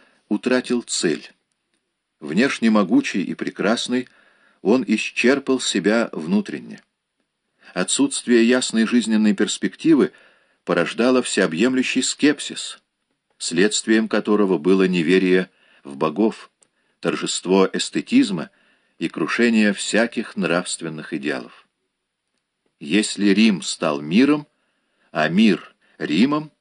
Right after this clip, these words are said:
что же ещё остаётся? Остаётся лишь насладиться всем, чем можно, и уйти из жизни,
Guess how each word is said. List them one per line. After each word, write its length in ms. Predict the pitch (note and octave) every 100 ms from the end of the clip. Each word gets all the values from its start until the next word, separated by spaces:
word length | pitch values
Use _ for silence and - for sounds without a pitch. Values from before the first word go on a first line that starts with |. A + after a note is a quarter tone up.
| _ _ _ _ _
что 260 | - - D2
же 120 | D2
ещё 320 | C#2 - D#3
остаётся? 720 | C3 - E2+ C#2 - - - _ _ _ _ _ _ _ _ _ _ -
Остаётся 640 | - - D#2 E2+ D#3 - D3
лишь 240 | D3+ -
насладиться 800 | A2+ C3 G2 G#2+ B2+ F#3+ - C3+
всем, 420 | - - G#2 F2
чем 240 | D#2+ F2 E2
можно, 500 | D#2 D2+ - B1+ - _ _ _ _ _
и 120 | -
уйти 480 | F3+ A2 - E3 F3
из 60 | D3
жизни, 560 | F#2+ B2+ A2 A2+ A2